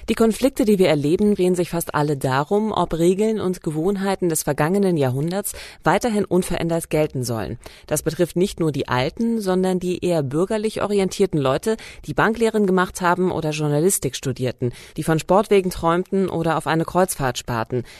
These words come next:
die Karriere machten oder zumindest ihr Leben danach ausrichteten, weil die große Überbotschaft des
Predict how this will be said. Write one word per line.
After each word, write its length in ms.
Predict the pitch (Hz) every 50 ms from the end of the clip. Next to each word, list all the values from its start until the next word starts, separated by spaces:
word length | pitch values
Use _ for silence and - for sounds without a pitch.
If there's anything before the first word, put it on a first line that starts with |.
| - -
die 60 | -
Karriere 400 | - - 156 156 160 190 220 214
machten 460 | 202 196 190 185 - - - 180 175 -
oder 240 | - 160 151 151
zumindest 440 | - - 156 165 175 185 190 180 -
ihr 120 | - 160 143
Leben 240 | 147 151 156 160
danach 240 | 151 147 151 151 147
ausrichteten, 760 | - - 160 180 180 - - 180 - - 190 180 - 196 208 - - - - - -
weil 120 | - 190
die 120 | 180 175 -
große 420 | - 156 170 214 233 - 233 - - -
Überbotschaft 840 | 196 214 202 226 226 202 175 180 180 185 - - - 170 170 - -
des 120 | 156 147